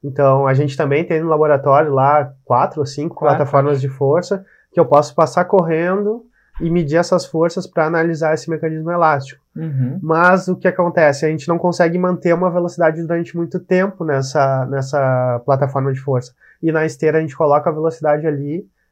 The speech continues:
Speaker 1: e o sujeito consegue correr
Speaker 2: Claro.
Speaker 1: mais constante nessa velocidade durante um tempo.
Speaker 2: Uhum.
Speaker 1: Então, a, a força vertical do solo é a principal, ah, forma de avaliação nesse, nesse artigo e, e pra essa,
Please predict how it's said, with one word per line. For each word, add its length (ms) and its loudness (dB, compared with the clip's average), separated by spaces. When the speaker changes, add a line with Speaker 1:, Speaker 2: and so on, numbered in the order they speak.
Speaker 1:
e 60 -2
o 40 -2
sujeito 400 -2
consegue 380 -6
correr 600 0
Speaker 2:
Claro. 340 -2
Speaker 1:
mais 200 2
constante 720 0
nessa 200 -6
velocidade 520 -6
durante 300 -8
um 60 -8
tempo. 340 -6
Speaker 2:
Uhum. 440 2
Speaker 1:
Então, 500 0
a, 480 0
a 20 4
força 880 2
vertical 680 2
do 100 -4
solo 480 4
é 140 8
a 60 4
principal, 840 2
ah, 220 4
forma 460 6
de 80 -2
avaliação 580 0
nesse, 1080 -2
nesse 280 -2
artigo 680 -4
e, 240 -4
e 40 -6
pra 300 2
essa, 960 0